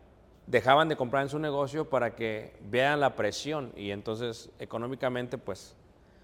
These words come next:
entonces, ¿qué pasaba? Empezaban a batallar. Imagínate tú que de pronto dijeran,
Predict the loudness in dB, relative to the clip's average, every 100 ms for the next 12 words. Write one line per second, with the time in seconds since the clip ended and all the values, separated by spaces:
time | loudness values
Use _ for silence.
0 | -20 -20 -12 -6 0 2 6 4 4 0
1 | 2 2 2 2 2 2 2 0 0 2
2 | 2 2 0 2 2 2 0 -2 -6